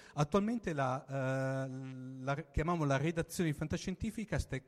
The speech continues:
è co-, è composta da otto collaboratori, di cui ognuno si occupa di una, di una rubrica che noi denominiamo il nostro termine, che si chiama quadrante, nelle puntate regolari, oppure, come stiamo adesso facendo,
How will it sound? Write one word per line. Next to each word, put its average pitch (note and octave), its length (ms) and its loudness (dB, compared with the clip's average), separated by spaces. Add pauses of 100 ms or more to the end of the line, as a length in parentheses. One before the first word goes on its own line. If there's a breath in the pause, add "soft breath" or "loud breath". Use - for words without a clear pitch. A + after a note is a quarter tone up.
è C#3+ 120 -14
co-, E3 240 -4
è C3+ 240 -2
composta E3+ 400 -6
da C#3+ 40 0
otto C3+ 260 -4
collaboratori, B2+ 920 -2 (520 loud breath)
di G#3 200 -2
cui D3 440 2
ognuno A3+ 460 2
si - 220 -2
occupa C3 500 2
di E3+ 120 -2
una, G#3+ 200 0 (240)
di C#3+ 140 -8
una E3+ 160 0
rubrica D3+ 480 -2
che C#3+ 100 -8
noi D#3+ 140 -2
denominiamo C#3 560 -6
il C#3+ 60 -6
nostro C3 260 -8 (340)
termine, C3+ 360 -2
che - 60 -14
si - 60 -8
chiama C3+ 200 -2
quadrante, C3+ 1000 0 (400 loud breath)
nelle C#3+ 240 0
puntate D#3 460 -2
regolari, C3+ 640 0
oppure, A3+ 520 0
come F3 240 -4
stiamo F3+ 240 -6
adesso F3 320 -6
facendo, B2 760 -4